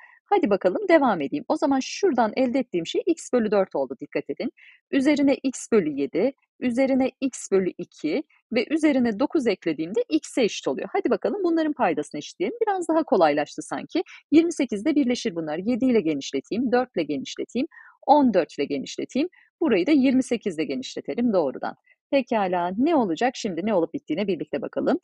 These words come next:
Yedi x artı dört x artı on dört x bölü yirmi sekiz artı dokuz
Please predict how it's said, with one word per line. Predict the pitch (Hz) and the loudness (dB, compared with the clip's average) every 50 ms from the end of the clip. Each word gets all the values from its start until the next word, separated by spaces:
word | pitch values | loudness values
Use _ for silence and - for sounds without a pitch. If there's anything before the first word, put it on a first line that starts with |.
| - - - _ _ _ | -8 -20 -20 _ _ _
Yedi | - 226 254 294 262 311 | -2 2 4 4 4 4
x | 302 - 254 262 - - - - - - - _ _ _ _ _ - | 2 2 2 0 0 -2 -8 -16 -16 -16 -18 _ _ _ _ _ 2
artı | 233 247 254 254 - - 294 247 214 208 | 2 4 4 2 0 -4 -4 -4 0 2
dört | 254 254 262 254 - - | 2 4 2 0 -2 -8
x | - 226 226 196 - - - - - - _ _ _ _ | -6 -6 -6 -6 -8 -12 -14 -14 -16 -18 _ _ _ _
artı | - 240 247 247 247 - - 277 - - | 0 0 2 0 0 -2 -2 -4 -2 2
on | 240 247 262 269 254 240 214 | 2 2 4 4 2 2 2
dört | 226 208 190 196 _ - - - - _ _ _ _ _ _ _ _ _ _ | 2 2 2 2 _ -10 -20 -20 -20 _ _ _ _ _ _ _ _ _ _
x | - 170 208 - - - - - - - - _ _ _ _ _ _ _ - | -8 -8 -8 -8 -10 -14 -16 -14 -14 -16 -18 _ _ _ _ _ _ _ -4
bölü | 175 170 156 147 | -2 -2 -2 -2
yirmi | 131 - 139 139 156 160 | -4 -6 -6 -8 -8 -8
sekiz | - - 180 - _ - 233 262 - - - - - - _ _ _ _ _ _ _ _ _ _ _ _ _ _ _ _ _ _ _ _ _ _ _ _ _ _ _ _ _ _ _ _ _ _ _ _ _ _ _ - | -10 -8 -8 -8 _ -2 -4 -4 -4 -6 -14 -16 -16 -18 _ _ _ _ _ _ _ _ _ _ _ _ _ _ _ _ _ _ _ _ _ _ _ _ _ _ _ _ _ _ _ _ _ _ _ _ _ _ _ -2
artı | - 226 233 208 - - - 160 | 2 6 6 6 6 4 -2 -2
dokuz | 170 160 - - 233 277 339 - - - - | -2 0 0 2 0 0 0 0 -4 -12 -14